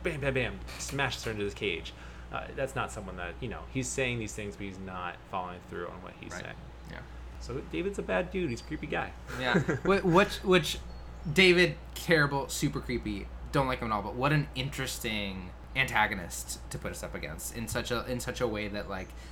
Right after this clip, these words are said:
Speaker 2: very seldom do you see a character who, i-, in these types of stories, um, who does these types of things, who isn't, like,
Speaker 1: Mm-hmm.
Speaker 2: outright evil, is, like,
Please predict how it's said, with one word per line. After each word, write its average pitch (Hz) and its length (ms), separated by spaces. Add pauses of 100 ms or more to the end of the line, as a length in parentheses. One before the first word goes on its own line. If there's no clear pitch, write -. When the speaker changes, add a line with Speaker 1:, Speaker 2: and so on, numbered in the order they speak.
(140)
Speaker 2:
very 170 380
seldom 131 400
do 110 80
you 110 120
see 104 240
a 98 40
character 101 480 (100)
who, 95 320 (300)
i-, 98 180
in 110 140
these 101 180
types 95 240
of 101 100
stories, 87 520 (420)
um, 98 400
who 101 320 (480)
does 110 220
these 95 160
types - 260
of 98 60
things, 85 340
who - 120
isn't, 95 340
like, 117 140
Speaker 1:
Mm-hmm. 117 140
Speaker 2:
outright 143 400
evil, 113 240
is, 104 100
like, 101 180